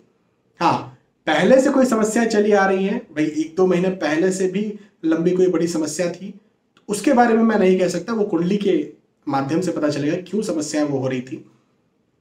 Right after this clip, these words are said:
लेकिन एक दो महीने पहले कोई समस्या नहीं थी और अभी भी समस्या बनी है, तो temporary समस्या है, उससे आप निकल जाएंगे, चिंता की कोई भी बात नहीं है। ठीक है, तो बस एक सूचना, एक, एक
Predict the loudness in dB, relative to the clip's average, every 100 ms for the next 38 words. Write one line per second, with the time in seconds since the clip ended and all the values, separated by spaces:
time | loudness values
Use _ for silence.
0 | _ -4 0 0 -2 -6 0 2 4 4
1 | 4 2 -2 -6 -2 2 2 2 0 0
2 | 0 0 0 0 0 0 0 0 0 -2
3 | -2 -4 -2 -2 -2 -2 -4 -6 -12 _
4 | -6 -2 0 0 0 0 0 -2 -2 -4
5 | -4 -6 -14 -12 -8 -4 -2 -2 -4 -6
6 | -2 0 0 -2 -4 -6 -8 -6 -8 -10
7 | -10 -6 -4 -6 -8 -12 -14 -20 -20 -16
8 | -12 -12 -14 _ _ _ _ _ _ _
9 | _ _ _ _ _ _ _ _ -10 -4
10 | -4 -6 -12 _ _ _ _ -2 0 2
11 | 0 0 -2 0 0 0 -2 -8 _ _
12 | _ _ -4 -4 -6 -8 -8 -8